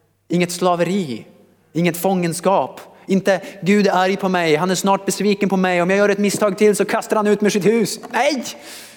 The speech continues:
nej, nej, nej. Inte, "Han tvingar mig. Jag måste sköta mig." Utan,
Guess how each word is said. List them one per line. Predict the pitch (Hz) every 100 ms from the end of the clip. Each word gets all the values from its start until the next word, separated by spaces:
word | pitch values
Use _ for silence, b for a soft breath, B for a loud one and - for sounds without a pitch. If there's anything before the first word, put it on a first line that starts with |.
| B -
nej, | - - -
nej, | - 247
nej. | - - - - - - _ b b b b b b b
Inte, | 214 190 196 196 - - - _ _
"Han | - 156 127
tvingar | 101 139 120 110
mig. | 113 85 - b b b b b _ _ _ _ _ _ _ _ _ -
Jag | 254
måste | 143 -
sköta | 117 113 - 107
mig." | 123 _ _ _ _ _ _ _ b b b b -
Utan, | 160 185